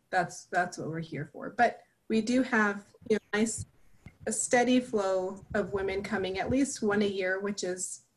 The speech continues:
pretty good when, you know, a lot of congregations haven't had anybody for several years. Um, and they're younger. So one of the, our postulants right now is younger than me. She's in her twenties.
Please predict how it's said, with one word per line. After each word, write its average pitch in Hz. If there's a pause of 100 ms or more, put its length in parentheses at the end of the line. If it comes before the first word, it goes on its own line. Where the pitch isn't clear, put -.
(140)
pretty 294
good 202 (120)
when, 190 (420)
you 208
know, 190
a 190
lot 190
of 190
congregations 190
haven't 185
had 175
anybody 175
for 165 (160)
several 180
years. 170 (420)
Um, 170
and 208
they're 208
younger. 202 (160)
So 190
one 190
of 196
the, 190 (160)
our 185
postulants 196
right 190
now 185
is 185
younger 185
than 180
me. 175
She's -
in 180
her 180
twenties. 175